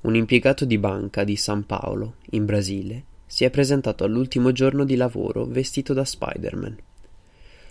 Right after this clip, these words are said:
L'uomo, che si era licenziato, ha suscitato il divertimento di colleghi e clienti, i quali si sono messi a scattare foto e girare video che sono presto diventati virali.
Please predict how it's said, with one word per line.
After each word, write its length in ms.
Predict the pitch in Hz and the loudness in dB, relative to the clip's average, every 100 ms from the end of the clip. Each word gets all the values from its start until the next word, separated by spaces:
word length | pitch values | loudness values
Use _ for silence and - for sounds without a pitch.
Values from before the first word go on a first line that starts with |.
| - | 0
L'uomo, 500 | 123 131 113 117 - - | 8 8 8 2 -4 -14
che 160 | - 110 | -6 0
si 140 | 123 | 4
era 140 | 117 | 6
licenziato, 840 | 107 101 101 101 - 90 87 - - - | 6 2 -2 -2 0 -2 -2 -8 -14 -14
ha 120 | - 110 | -6 -2
suscitato 540 | 135 - 139 113 104 | -2 -2 0 0 2
il 80 | 107 | 0
divertimento 760 | 110 120 120 131 131 139 143 | 2 2 2 0 2 2 0
di 120 | 135 131 | -2 0
colleghi 600 | 147 131 104 101 107 113 | 2 2 2 0 -2 -2
e 140 | 123 | -4
clienti, 600 | - 120 - - - - - - - - - | -4 -2 -2 -6 -16 -20 -20 -20 -20 -20 -6
i 140 | 117 | -4
quali 240 | - 117 117 | 4 4 4
si 160 | 131 | -2
sono 200 | - 120 | 0 2
messi 260 | 117 117 113 | 2 0 -2
a 20 | |
scattare 460 | - 120 - 113 110 | -4 -6 0 2 2
foto 460 | - 92 - 107 - | 0 -2 -2 -6 -2
e 100 | 113 | 2
girare 360 | 120 123 123 | 4 4 2
video 480 | 110 92 139 - - | 0 -4 -6 -10 -12
che 140 | - 107 | -8 -4
sono 200 | 107 107 | -2 0
presto 320 | 110 110 127 | -2 -2 -2
diventati 560 | 123 120 113 98 - | 0 0 -2 -4 -2
virali. 500 | 107 107 - - - | 0 0 -2 -8 -14